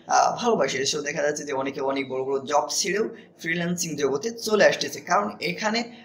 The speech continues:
আপনি আপনার নিজের বস, আপনি আপনার ইচ্ছা মতন কাজ করতে পারবেন এবং অনেক স্বাধীনতা আছে এবং আপনার অফিস টাইম নিয়ে কোনো, উম, কা-, মানে কোনো কিছু যায় আসে না।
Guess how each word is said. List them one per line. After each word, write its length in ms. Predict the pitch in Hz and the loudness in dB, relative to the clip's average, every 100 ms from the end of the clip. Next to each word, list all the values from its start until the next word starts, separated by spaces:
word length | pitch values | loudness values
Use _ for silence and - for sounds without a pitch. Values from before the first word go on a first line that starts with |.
| - | -2
আপনি 420 | 147 - 185 190 | -2 0 -4 -2
আপনার 340 | 180 156 143 | -2 -2 -4
নিজের 260 | 131 131 147 | -4 -4 -2
বস, 320 | 156 180 - - - - | -2 -2 -6 -12 -20 -12
আপনি 320 | - - 170 160 | -6 -4 -2 -4
আপনার 260 | 143 127 | -2 -4
ইচ্ছা 220 | 120 160 | -4 -4
মতন 240 | 139 135 135 | -4 -4 -6
কাজ 200 | 135 - | -6 -6
করতে 280 | 165 165 185 | -6 -6 0
পারবেন 300 | 196 202 254 - - - | 2 2 -2 -6 -18 -10
এবং 240 | 220 240 | -8 -6
অনেক 480 | - 170 190 185 170 | 2 4 6 4 4
স্বাধীনতা 520 | - 160 139 127 120 | 0 -2 -2 -2 0
আছে 240 | 117 117 131 | 0 -2 -6
এবং 220 | 127 135 | -8 -6
আপনার 560 | 143 143 170 180 185 180 - - - | 0 0 0 2 2 2 -6 -18 -14
অফিস 440 | 156 202 208 - | -10 -2 0 0
টাইম 220 | 175 156 | 0 0
নিয়ে 240 | 160 156 151 | -2 -4 -4
কোনো, 300 | - 143 143 | -6 -6 -4
উম, 600 | 139 - 135 131 131 120 - - | -6 -10 -16 -14 -14 -14 -16 -12
কা-, 220 | - 135 131 | 0 4 4
মানে 120 | 131 | 2
কোনো 240 | 135 208 | 0 -4
কিছু 180 | 226 220 | -2 -2
যায় 280 | 175 160 139 | 4 6 6
আসে 180 | 135 156 | 4 0
না। 220 | 220 | -4